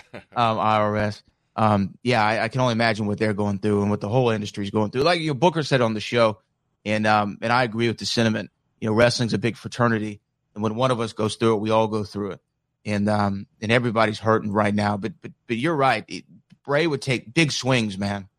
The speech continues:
Speaker 2: Huge swings. And like, like the Firefly Funhouse match that he had with Cena,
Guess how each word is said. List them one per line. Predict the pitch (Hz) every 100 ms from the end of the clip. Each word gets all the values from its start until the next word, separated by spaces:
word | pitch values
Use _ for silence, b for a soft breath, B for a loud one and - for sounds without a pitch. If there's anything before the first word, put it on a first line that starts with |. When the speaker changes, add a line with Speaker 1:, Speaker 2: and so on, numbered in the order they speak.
| _
Speaker 2:
Huge | - 247 175
swings. | - 117 - - _ _ _ _ _
And | 110 113 110 -
like, | 90 -
like | 123 131
the | 127
Firefly | 156 175 165 156 151 139
Funhouse | 151 151 131 127 120 -
match | 117 127 104 - - -
that | 117
he | 113
had | 110
with | 104
Cena, | - 131 110 90